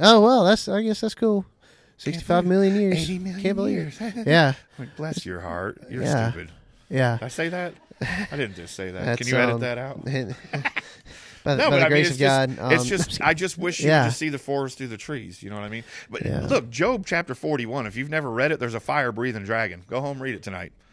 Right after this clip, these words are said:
Speaker 2: Go and pick up Job chapter forty-one. There's a fire-breathing dragon in your Bible.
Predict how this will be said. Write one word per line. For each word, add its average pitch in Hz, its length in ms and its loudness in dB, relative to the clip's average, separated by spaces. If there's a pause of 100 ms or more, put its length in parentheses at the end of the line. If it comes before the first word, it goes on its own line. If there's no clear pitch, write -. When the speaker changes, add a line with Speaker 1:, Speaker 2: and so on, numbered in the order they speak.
(320)
Speaker 2:
Go 131 120 2
and 120 260 -8
pick 143 160 2
up 143 140 2
Job 143 280 -2
chapter 127 260 -2
forty-one. 131 520 -6
There's 104 120 -8
a 104 40 -10
fire-breathing 113 540 -2
dragon 104 300 -4
in 104 80 -8
your 101 100 -10
Bible. 95 320 -10